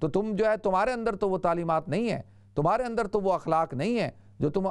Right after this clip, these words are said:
تمہارے نبی کے بارے میں، تم اپنے نبی کے بارے میں بتا رہے ہو جو ہم نے پڑھے ہیں۔ تو لہذا دیکھیں کہنے سے کچھ نہیں ہوتا، یہ جو ایکشن ہوتا ہے عمل، جب انسان عمل کرتا ہے تو وہ عمل جو ہے اس کے اثرات ظاہر ہوتے ہیں۔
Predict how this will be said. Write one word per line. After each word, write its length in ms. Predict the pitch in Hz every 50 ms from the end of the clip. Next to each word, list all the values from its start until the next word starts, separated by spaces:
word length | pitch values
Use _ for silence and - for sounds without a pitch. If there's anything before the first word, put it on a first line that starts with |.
| 180 175 -
تمہارے 260 | 151 156 156 156 156
نبی 240 | 147 139 143 165 185
کے 140 | 190 202
بارے 240 | 180 175 175 165 170
میں، 120 | 175 175 156
تم 140 | - 165
اپنے 200 | 165 160 - 160
نبی 220 | 156 151 147 160 175
کے 100 | 165 175
بارے 200 | 160 160 160 165
میں 100 | 165 156
بتا 280 | 147 143 - 151 165
رہے 60 | 170 175
ہو 40 |
جو 160 | 165 151 151 147
ہم 80 | 143
نے 120 | 143 139 127
پڑھے 280 | - 160 185 196 196
ہیں۔ 100 | 175 151 - - - - - - - -
تو 60 | -
لہذا 500 | 196 202 190 185 185 202 226 254 269 262 214 - - - - - -
دیکھیں 260 | 247 220 214 277 269 262 - -
کہنے 380 | - 190 208 247 269 277 285 262
سے 120 | - 247 240
کچھ 220 | - 262 - -
نہیں 120 | 247 254 233
ہوتا، 260 | 202 165 - - 110 - - - - - - - -
یہ 140 | - 117 165
جو 120 | 175 214 - -
ایکشن 380 | 185 190 196 - - 277 269 254
ہوتا 320 | 220 180 - 190 180 175
ہے 80 | 165 147
عمل، 380 | 139 127 139 185 254 254 170 - - - - - - - - -
جب 100 | 160 190 208
انسان 400 | 202 175 147 - 190 202 226 220
عمل 340 | 196 165 170 196 254 277 262
کرتا 520 | 202 214 208 180 - - 170 160 151 139
ہے 260 | 135 156 185 214 233 226 -
تو 100 | 214 185
وہ 120 | 180 185
عمل 360 | 170 170 156 180 226 247 233
جو 220 | 190 165 190 175 165
ہے 180 | 170 175 185
اس 300 | 185 190 - - - -
کے 140 | - 196 180
اثرات 480 | - 175 - - 147 143 143 147 135 110
ظاہر 280 | 117 120 123 127 120
ہوتے 220 | 113 107 101 - 95
ہیں۔ 80 | 101